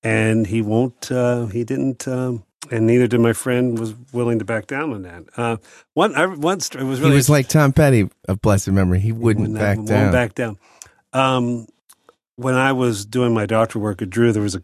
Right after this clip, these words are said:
Speaker 1: kind of a group of us that, that did, it was really kind of a fun bunch. We did different things together. We actually went to retreat. One was a high church Lutheran who since has become a Roman Catholic.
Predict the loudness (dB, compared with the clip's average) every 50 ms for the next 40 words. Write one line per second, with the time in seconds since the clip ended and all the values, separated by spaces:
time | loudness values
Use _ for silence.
0 | _ _ _ -2 -2 0 0 -2 -4 0 2 2 2 2 0 -2 -2 -4 -4 -6
1 | -10 -12 -12 -14 _ _ _ -10 -10 -10 -12 _ _ -2 -2 -2 -2 -2 -2 0
2 | 0 -2 -2 0 2 0 2 2 2 0 0 -2 -4 -2 0 0 2 2 2 0
3 | 0 -2 -2 -4 -6 -4 -4 -4 -2 -2 -6 -4 -4 -6 -6 -4 -4 -4 -4 -4
4 | -6 -8 -6 -4 -2 -2 -2 -2 -4 -4 -6 -8 -14 -18 -20 -20 -20 -20 _ 0
5 | 0 0 0 0 -2 -2 -2 -4 -6 -12 -12 -8 -8 -8 -8 -4 -2 -2 0 0
6 | -2 0 0 2 4 4 4 2 0 -2 -4 -6 -12 -20 -20 _ _ _ _ _
7 | _ -2 -2 -2 0 0 0 -2 -2 -2 -2 0 2 2 2 2 0 0 0 -2
8 | -2 -2 -2 -4 -4 -4 -6 -10 -10 -8 -6 -4 -4 -2 -2 -2 -2 -4 -4 -2
9 | 0 0 2 2 0 0 -2 -2 -2 -4